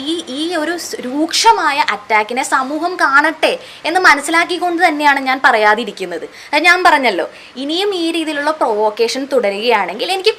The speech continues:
കൂടുതൽ കാര്യങ്ങൾ, ഇതുവരെ പറയാത്ത കൂടുതൽ, ഏഹ്, ഭീകരമായ കാര്യങ്ങൾ തന്നെ എനിക്ക്, എനിക്കറിയാവുന്നതും എനിക്ക് നേരിട്ട് അനുഭവമുള്ളതായ കാര്യങ്ങൾ ഞാൻ തുറന്നു പറയേണ്ടി വരും. ഞാൻ പറയാത്തതിൻ്റെ കാരണം ഇത്രയേ ഉള്ളൂ. ഞാൻ ആ പ്രസ്ഥാനത്തിലെ പല ആളുകളെയും സ്നേഹിക്കുന്നത്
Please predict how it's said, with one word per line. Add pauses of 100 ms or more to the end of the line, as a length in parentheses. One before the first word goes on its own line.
കൂടുതൽ (120)
കാര്യങ്ങൾ, (100)
ഇതുവരെ (100)
പറയാത്ത (640)
കൂടുതൽ, (460)
ഏഹ്, (280)
ഭീകരമായ (100)
കാര്യങ്ങൾ (100)
തന്നെ (380)
എനിക്ക്,
എനിക്കറിയാവുന്നതും
എനിക്ക്
നേരിട്ട്
അനുഭവമുള്ളതായ (120)
കാര്യങ്ങൾ
ഞാൻ
തുറന്നു
പറയേണ്ടി
വരും.
ഞാൻ
പറയാത്തതിൻ്റെ
കാരണം (100)
ഇത്രയേ
ഉള്ളൂ. (460)
ഞാൻ
ആ
പ്രസ്ഥാനത്തിലെ (100)
പല (160)
ആളുകളെയും
സ്നേഹിക്കുന്നത്